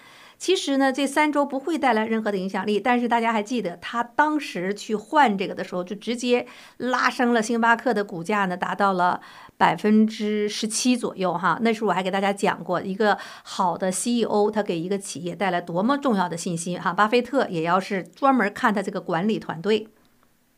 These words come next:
然后他呢，这个，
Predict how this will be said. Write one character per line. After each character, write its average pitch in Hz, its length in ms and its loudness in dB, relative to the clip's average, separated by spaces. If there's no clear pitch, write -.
然 277 140 8
后 285 400 8
他 339 180 6
呢， 320 140 6
这 302 160 2
个， 233 400 6